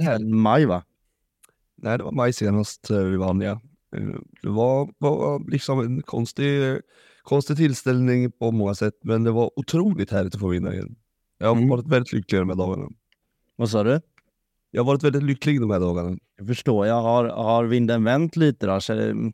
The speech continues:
Speaker 1: man mår ju ofta som sin senaste match, eller mår du fortfarande, är du pessimistisk än?
Speaker 2: Ja, alltså, jag, jag kan känna så här, vi har nio raka utan seger och vinner en med tre två, med två bollar på mållinjen i nittiotre.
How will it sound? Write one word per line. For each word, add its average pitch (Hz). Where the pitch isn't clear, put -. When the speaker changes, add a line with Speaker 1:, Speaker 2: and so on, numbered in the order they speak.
Speaker 1:
man 110
mår 113
ju 120
ofta 117
som 107
sin 101
senaste 104
match, 95
eller 101
mår 104
du 101
fortfarande, 104
är 104
du 113
pessimistisk 127
än? 110
Speaker 2:
Ja, 98
alltså, 127
jag, 104
jag 113
kan 127
känna 127
så 131
här, 113
vi 95
har 117
nio 127
raka 120
utan 120
seger 123
och 104
vinner 110
en 98
med -
tre 110
två, 104
med 110
två 120
bollar 113
på 107
mållinjen 113
i 101
nittiotre. 107